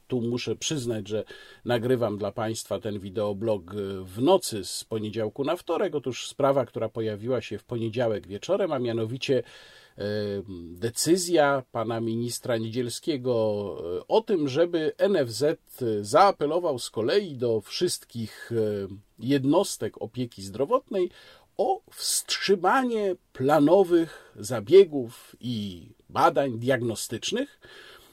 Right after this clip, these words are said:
No i tu właśnie widzą państwo, jaki komunikat w związku z tym się pojawił. Tam,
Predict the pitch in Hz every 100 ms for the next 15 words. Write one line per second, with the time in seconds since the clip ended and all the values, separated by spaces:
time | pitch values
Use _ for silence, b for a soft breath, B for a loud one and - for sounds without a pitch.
0 | - 254 240 185 208 175 131 117 - 98
1 | 90 90 110 104 87 110 113 - 92 104
2 | - 104 - 113 175 285 285 185 160 147
3 | 156 165 - 147 - 143 - 110 131 220
4 | 254 180 147 131 113